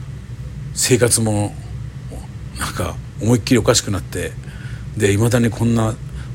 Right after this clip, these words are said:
毎日を送っていて、そうすると、それなりの時間経過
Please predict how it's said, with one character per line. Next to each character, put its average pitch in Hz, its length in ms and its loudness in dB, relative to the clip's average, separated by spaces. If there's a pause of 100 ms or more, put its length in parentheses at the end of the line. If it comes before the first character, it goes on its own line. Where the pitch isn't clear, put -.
毎 117 160 6
日 104 140 0
を 101 40 0
送 - 160 -4
っ - 40 -8
て 107 200 -4
い 95 80 -2
て、 98 320 -2
そ - 180 2
う 147 40 2
す 175 120 -2
る 165 100 2
と、 151 320 6 (320)
そ - 140 0
れ 143 80 10
な 143 100 10
り 135 100 8
の 131 260 8 (600)
時 110 120 2
間 117 240 4
経 117 160 2
過 117 100 0